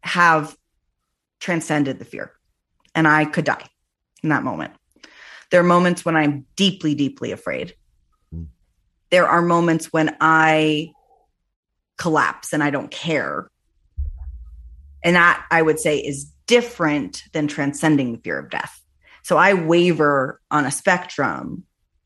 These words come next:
Speaker 1: and it's always for me a reminder of where am, where am I in relationship to death? And I, I do this regularly now, but in my life, every time I got on an airplane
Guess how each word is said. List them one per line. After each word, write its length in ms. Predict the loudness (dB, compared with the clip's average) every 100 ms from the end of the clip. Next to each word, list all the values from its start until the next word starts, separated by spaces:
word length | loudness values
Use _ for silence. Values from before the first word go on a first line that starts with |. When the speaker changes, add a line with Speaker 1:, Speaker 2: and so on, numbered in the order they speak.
| _ _ _ _ _ _ _ _ _ _ 0
Speaker 1:
and 180 | 2 4
it's 160 | 2 0
always 440 | 2 4 2 0
for 160 | -2 -4
me 280 | -2 0 0
a 60 |
reminder 560 | 0 -2 0 0 0 0
of 200 | -2 -6 _ _ _ _ _ _
where 300 | 0 2 4
am, 320 | 4 2 -2 -4
where 300 | 2 4 4
am 180 | 2 0
I 120 | -4
in 160 | -6 -8
relationship 600 | -8 -10 -10 -10 -10 -14
to 120 | -4
death? 240 | -4 -4 -14 _ -20 -16 -2
And 120 | 2
I, 280 | 4 2 0
I 100 | 0
do 180 | 2 2
this 220 | 2 0
regularly 640 | -2 -4 -4 -2 -2 -2 -4
now, 380 | -2 0 -2 -6 _ _ _ _ _ 0
but 260 | 0 0 -6 _ _ _
in 120 | -2 2
my 160 | 2
life, 300 | 4 2 2
every 220 | -2 -4
time 180 | -2 -2
I 60 | -2
got 220 | 0 0
on 240 | -2 -4
an 100 | -8 -6
airplane 640 | -2 -2 -4 -16 -16 -18